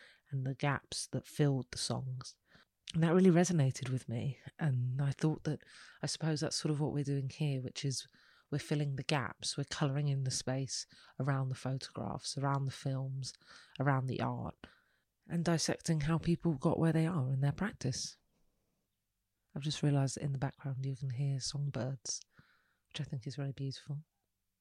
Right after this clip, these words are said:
I am recording in the middle of nowhere, not in a field, not in a sort of midsummer M. Night Shyamalan kind of way, but, uh,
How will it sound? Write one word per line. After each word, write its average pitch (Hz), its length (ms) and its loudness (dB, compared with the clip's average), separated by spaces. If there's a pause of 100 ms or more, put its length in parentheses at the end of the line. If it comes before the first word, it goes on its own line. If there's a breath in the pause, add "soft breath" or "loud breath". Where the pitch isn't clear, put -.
(360)
I 156 100 4
am 156 120 2
recording 135 420 -2
in 135 80 -2
the 135 60 -2
middle 139 200 0
of 135 40 -4
nowhere, 139 500 0 (800 loud breath)
not 165 140 -2
in 147 140 0
a 147 40 2
field, 139 560 0
not 151 160 -2
in 135 60 -2
a 139 60 0
sort 131 180 -2
of 120 80 -4
midsummer 139 680 0 (380 soft breath)
M. 131 240 0
Night 135 200 -2
Shyamalan 131 640 -2
kind 135 160 -2
of 131 60 0
way, 135 380 -4
but, 131 140 -10
uh, 135 200 -4